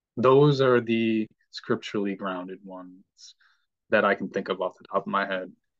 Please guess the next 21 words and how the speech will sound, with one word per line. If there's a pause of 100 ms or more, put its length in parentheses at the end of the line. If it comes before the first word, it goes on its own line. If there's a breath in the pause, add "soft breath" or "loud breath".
(520)
um, (480)
in
America. (1120)
I
can't
speak
to
other
countries,
but, (1300 loud breath)
um, (1000)
but
I
would
also
point (260)
to, (840)
if
you're
more,
like,